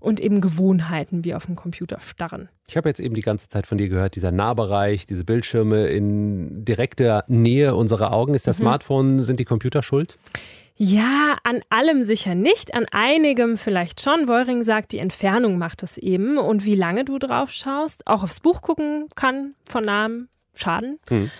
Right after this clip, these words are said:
Speaker 1: Trotzdem gibt's ja Untersuchungen über dieses blaue Licht auf dem Smartphone. Das hemmt laut wissenschaftlicher Fachgesellschaft für Augenheilkunde in Deutschland die Melatoninausschüttung. Und das kann zu Schlafproblemen führen.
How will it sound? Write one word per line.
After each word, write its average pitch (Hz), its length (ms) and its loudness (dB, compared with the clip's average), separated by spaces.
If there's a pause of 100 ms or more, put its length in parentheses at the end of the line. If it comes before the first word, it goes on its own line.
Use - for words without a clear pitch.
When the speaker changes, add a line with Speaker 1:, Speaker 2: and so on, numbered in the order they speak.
(120)
Speaker 1:
Trotzdem 254 360 0
gibt's 247 160 0
ja 233 100 2
Untersuchungen 226 800 0
über 208 260 0
dieses 196 280 0
blaue 208 340 4
Licht 220 320 0
auf - 120 -10
dem 185 120 -8
Smartphone. 170 640 -6
Das 185 160 -6
hemmt 214 180 -4
laut 185 220 -4
wissenschaftlicher 202 680 -8
Fachgesellschaft 202 800 -4
für - 140 -10
Augenheilkunde 226 800 0
in 202 160 -4
Deutschland 196 580 -2
die 190 280 -4
Melatoninausschüttung. 214 1500 0 (400)
Und 196 160 -4
das 190 120 -2
kann 185 160 -4
zu - 100 -10
Schlafproblemen 254 720 -4
führen. 254 340 -2